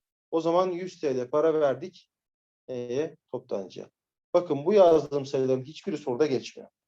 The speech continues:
Tamamen kendi kurgum. Tamam mı? Hemen kurguluyoruz. Peki. Yüzde otuz karla satmayı düşünüyormuşuz. Şimdi on T L'den almış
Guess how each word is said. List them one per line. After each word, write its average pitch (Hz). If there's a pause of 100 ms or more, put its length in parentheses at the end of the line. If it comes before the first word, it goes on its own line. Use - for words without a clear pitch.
(120)
Tamamen 175
kendi 135
kurgum. 110 (240)
Tamam 185
mı? - (320)
Hemen 165
kurguluyoruz. 123 (340)
Peki. 185 (720)
Yüzde 170
otuz 220
karla 202
satmayı 190
düşünüyormuşuz. 160
Şimdi 147
on 202
T 208
L'den 202
almış 220